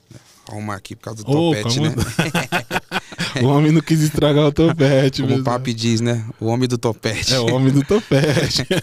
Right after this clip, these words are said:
Speaker 2: <laughs> Se
Speaker 1: Aí,
Speaker 2: destaca.
Speaker 1: <laughs> aí ele pe-, aí o, no futebol, né, voltando lá,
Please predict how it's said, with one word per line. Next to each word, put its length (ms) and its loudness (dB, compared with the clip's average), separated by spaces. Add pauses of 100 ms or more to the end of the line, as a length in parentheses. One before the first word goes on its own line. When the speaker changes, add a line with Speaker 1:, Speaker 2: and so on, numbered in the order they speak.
(300)
Speaker 2:
<laughs> 560 -6
Se 140 -4
Speaker 1:
Aí, 100 0
Speaker 2:
destaca. 760 -6 (300)
Speaker 1:
<laughs> 400 -20
aí 240 0
ele 160 2
pe-, 400 0
aí 260 0
o, 320 0
no 80 -2
futebol, 680 -2 (680)
né, 180 -6
voltando 380 -2
lá, 300 -2